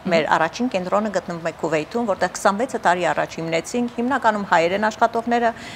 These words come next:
Speaker 1: բայց դեռևս տասներեք տարի առաջ որոշեցինք նույն մասնաճյուղը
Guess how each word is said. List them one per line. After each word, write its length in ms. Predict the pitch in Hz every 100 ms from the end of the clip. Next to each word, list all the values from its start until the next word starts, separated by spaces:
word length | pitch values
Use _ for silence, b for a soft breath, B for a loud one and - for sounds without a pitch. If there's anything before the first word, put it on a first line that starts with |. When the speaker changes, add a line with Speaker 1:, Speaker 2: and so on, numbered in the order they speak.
| B B -
Speaker 1:
բայց 240 | 220 214
դեռևս 440 | - 220 220 214 -
տասներեք 1080 | 208 202 - 202 196 190 185 175 190 214 -
տարի 260 | 196 185 185
առաջ 320 | 160 220 -
որոշեցինք 640 | 185 170 180 160 220 240
նույն 220 | 202 202 208 - 185
մասնաճյուղը 760 | 196 196 190 - 190 202